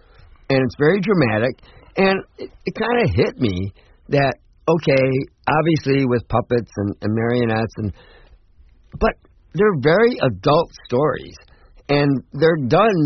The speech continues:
with a lot of drama, and they're, they're written really well.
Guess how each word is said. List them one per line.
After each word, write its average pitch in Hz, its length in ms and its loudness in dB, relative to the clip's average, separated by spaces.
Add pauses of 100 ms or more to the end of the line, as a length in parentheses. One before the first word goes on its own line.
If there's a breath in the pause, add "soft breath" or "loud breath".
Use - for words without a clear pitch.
(120)
with 127 100 0
a 127 80 0
lot 170 300 2
of 165 80 -4
drama, 101 400 -2 (520 soft breath)
and 165 180 2
they're, 160 260 0
they're 156 220 2 (100)
written 170 240 4 (100)
really 143 300 2
well. 101 480 -2